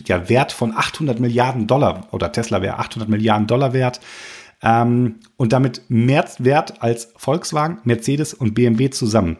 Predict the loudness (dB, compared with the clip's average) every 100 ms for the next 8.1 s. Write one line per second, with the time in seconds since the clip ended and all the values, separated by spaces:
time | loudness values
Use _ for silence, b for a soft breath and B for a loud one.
0 | -4 -4 -2 -6 -4 -4 -2 -2 -2 -4
1 | -4 -4 -4 -2 -4 -4 -4 -2 -2 0
2 | 0 -2 -6 -12 B B -4 0 0 0
3 | -2 -2 -4 -4 -10 -10 -14 B B B
4 | B 2 2 2 2 2 4 4 2 2
5 | 0 -2 B B B -2 -2 0 0 0
6 | 2 2 4 2 2 -2 0 0 -2 -8
7 | -2 0 2 0 0 -6 -4 -6 -8 -12
8 | -20